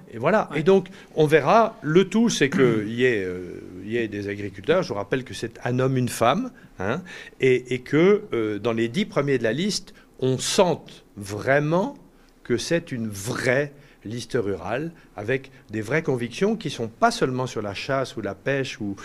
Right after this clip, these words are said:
Speaker 1: ou, ou, ou les sports et loisirs de nature, qui sont sur l'économie, qui sont sur la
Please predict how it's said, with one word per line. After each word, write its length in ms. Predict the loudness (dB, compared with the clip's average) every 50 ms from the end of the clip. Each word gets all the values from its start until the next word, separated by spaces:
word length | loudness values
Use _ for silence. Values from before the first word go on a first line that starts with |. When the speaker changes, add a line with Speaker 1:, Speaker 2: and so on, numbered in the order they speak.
| -16 -16 -18 -12 -8
Speaker 1:
ou, 180 | -8 -8 -8 -6
ou, 140 | -6 -8 -8 -8 -12 -18 -20 -12 -10
ou 100 | -6 -4
les 120 | -4 -4
sports 320 | -4 -2 0 0 0 0 0
et 20 |
loisirs 300 | -2 -2 -2 -2 -4 -4
de 80 | -4 -4
nature, 360 | -6 -6 -2 0 0 0 0 -4 -14 -20 -14
qui 120 | -12 -10 -8
sont 180 | -4 -4 -4
sur 240 | -4 -4 -10 -10 -8
l'économie, 680 | -4 -4 -4 -2 -2 -4 -2 -2 0 0 0 0 -2 -4 -10 -18 -20 -20
qui 100 | -16 -14
sont 200 | -8 -4 -4 -4
sur 200 | -4 -4 -8 -8 -8
la 140 | -8 -8